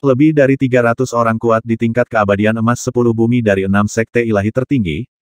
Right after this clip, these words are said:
ditambah enam orang kuat di tingkat Raja Takdir Abadi, termasuk Bi Fan, Ni Yunfei, Tu Yidao, Bi Chengyun, Bi Sihai, dan Bi Feiyu, diberangkatkan bersama. Orang kuat yang tersisa dari enam sekte ilahi tertinggi semuanya tertinggal di Pulau Haotian,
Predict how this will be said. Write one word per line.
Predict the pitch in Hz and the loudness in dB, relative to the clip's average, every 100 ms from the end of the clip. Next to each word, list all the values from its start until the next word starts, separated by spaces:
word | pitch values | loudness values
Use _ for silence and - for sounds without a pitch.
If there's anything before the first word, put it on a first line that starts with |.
| _ 123 | _ -4
ditambah | 120 123 123 135 | 0 0 0 0
enam | 123 107 | -2 -2
orang | 101 98 | -2 -4
kuat | 98 101 98 | -2 0 0
di | 107 | -2
tingkat | 107 113 117 117 | -2 -2 -2 -2
Raja | 117 107 104 | -2 0 -2
Takdir | - 110 120 110 | -2 -2 -2 -2
Abadi, | 117 127 113 80 - _ _ | 0 0 0 -4 -10 _ _
termasuk | 143 123 113 143 123 | -2 0 -2 -4 -2
Bi | 107 | -2
Fan, | - 110 113 147 _ - | 0 -2 -2 -6 _ -6
Ni | 143 135 | 0 0
Yunfei, | 135 123 117 90 - _ _ | 0 0 0 -2 -8 _ _
Tu | 143 | 0
Yidao, | 143 127 104 90 113 - _ - | 2 2 2 2 -2 -8 _ -4
Bi | 131 | -2
Chengyun, | - 117 104 110 135 147 _ | 2 2 2 2 -2 -8 _
Bi | 127 123 | -4 -2
Sihai, | 127 110 101 107 120 - | 0 0 0 0 -4 -6
dan | 123 117 | -2 0
Bi | 107 113 | 0 -2
Feiyu, | - 117 107 82 76 _ | 0 0 2 -2 -4 _
diberangkatkan | - 147 135 120 107 113 - 98 87 | -2 0 2 0 -2 -2 0 -2 -2
bersama. | 95 95 92 80 69 - _ _ _ _ _ _ | -4 -4 -4 -2 -6 -10 _ _ _ _ _ _
Orang | 143 139 139 | -2 0 -2
kuat | 139 135 143 | 0 0 0
yang | 135 | -2
tersisa | 127 117 127 123 | -2 -4 -2 0
dari | 110 107 | 0 0
enam | 110 117 | 0 0
sekte | 113 117 - 110 | 0 -2 0 0
ilahi | 98 110 | 2 0
tertinggi | 120 117 117 113 120 | -2 -2 -2 0 -2
semuanya | 127 104 95 98 | -2 0 0 0
tertinggal | 113 - 123 120 110 | -2 -2 0 0 0
di | 117 | -2
Pulau | 117 123 117 | 0 0 0
Haotian, | 123 135 120 85 78 | 0 -2 0 -2 -2